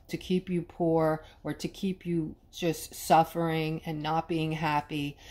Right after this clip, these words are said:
and working, working, working, and never making enough money to break out of the debt system, okay? This was devised purposely. You don't know it, but you're getting ready to find out.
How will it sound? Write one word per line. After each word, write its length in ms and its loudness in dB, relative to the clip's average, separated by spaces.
and 360 -2
working, 440 0
working, 380 -2
working, 420 -4
and 180 -2
never 300 2
making 360 -6
enough 360 -4
money 300 -2
to 160 -10
break 440 -2
out 220 2
of 240 -4
the 100 -2
debt 400 -2
system, 560 -8
okay? 480 -2
This 340 2
was 240 4
devised 600 4
purposely. 600 -2
You 200 0
don't 300 4
know 240 8
it, 140 0
but 180 -2
you're 100 0
getting 360 4
ready 220 4
to 80 4
find 420 0
out. 320 0